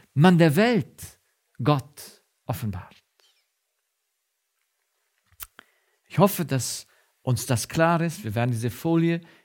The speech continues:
jedes Mal haben, um uns klar zu machen, dies ist ein Buch, das uns eine, einen Auftrag gibt, das uns Anweisungen gibt, wie wir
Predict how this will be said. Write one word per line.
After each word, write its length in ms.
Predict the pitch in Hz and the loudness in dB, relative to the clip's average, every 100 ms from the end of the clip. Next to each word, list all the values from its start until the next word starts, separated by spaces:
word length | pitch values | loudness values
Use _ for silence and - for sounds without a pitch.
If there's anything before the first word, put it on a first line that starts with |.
| _ | _
jedes 380 | 107 139 165 151 | 0 2 2 2
Mal 460 | 165 170 185 202 - _ _ _ | 0 0 0 -2 -6 _ _ _
haben, 720 | - 165 175 185 214 226 214 - _ _ _ | -4 2 4 2 0 -2 -6 -14 _ _ _
um 140 | 135 | 2
uns 260 | 139 127 - | 4 2 -2
klar 320 | - 202 214 | -2 0 0
zu 140 | 214 196 | 0 0
machen, 460 | 151 - 101 104 _ _ _ _ _ _ _ _ _ _ _ | -2 -4 -10 -10 _ _ _ _ _ _ _ _ _ _ _
dies 420 | - 98 165 214 214 | -8 4 6 6 2
ist 180 | 190 | 0
ein 140 | 202 180 | 0 0
Buch, 480 | 170 120 - - _ _ _ _ _ _ _ _ _ | -2 -6 -12 -20 _ _ _ _ _ _ _ _ _
das 180 | 131 120 | 0 0
uns 200 | 120 - | -2 0
eine, 280 | 120 110 - _ | -2 -2 -10 _
einen 220 | 117 - | -6 0
Auftrag 640 | 170 202 - 127 107 - | 2 2 -2 -6 -6 -6
gibt, 600 | - 117 139 - - - _ _ _ _ _ | -8 -8 -8 -16 -20 -20 _ _ _ _ _
das 200 | 143 127 | 0 2
uns 240 | 135 - - | 0 -2 2
Anweisungen 800 | 208 233 156 135 120 113 117 110 | 2 4 0 0 -2 -2 -4 -4
gibt, 640 | 110 131 - - - - _ _ _ _ _ _ _ - | -6 -8 -12 -20 -20 -20 _ _ _ _ _ _ _ -4
wie 400 | 110 175 214 185 | 6 8 8 4
wir 320 | 214 233 | 0 0